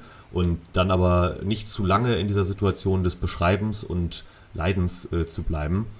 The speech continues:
ähm, sondern natürlich schnell dahin zu kommen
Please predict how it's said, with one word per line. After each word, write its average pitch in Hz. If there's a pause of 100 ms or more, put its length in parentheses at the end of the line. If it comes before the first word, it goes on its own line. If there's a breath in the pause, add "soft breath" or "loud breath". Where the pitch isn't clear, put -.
(380 loud breath)
ähm, 82
sondern 82
natürlich 82
schnell 87
dahin 87
zu -
kommen 85